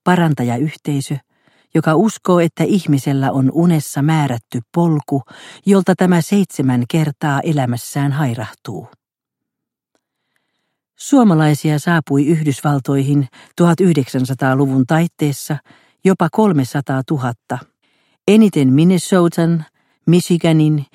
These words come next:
ja Wisconsinin kaivos- ja metsämaille. Osa heistä päätyi asumaan reservaatteihin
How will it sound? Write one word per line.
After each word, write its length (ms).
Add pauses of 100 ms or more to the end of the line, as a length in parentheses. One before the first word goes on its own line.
(220)
ja 140
Wisconsinin 920 (120)
kaivos- 480
ja 140
metsämaille. 720 (1700)
Osa 200
heistä 380
päätyi 420
asumaan 480
reservaatteihin 1000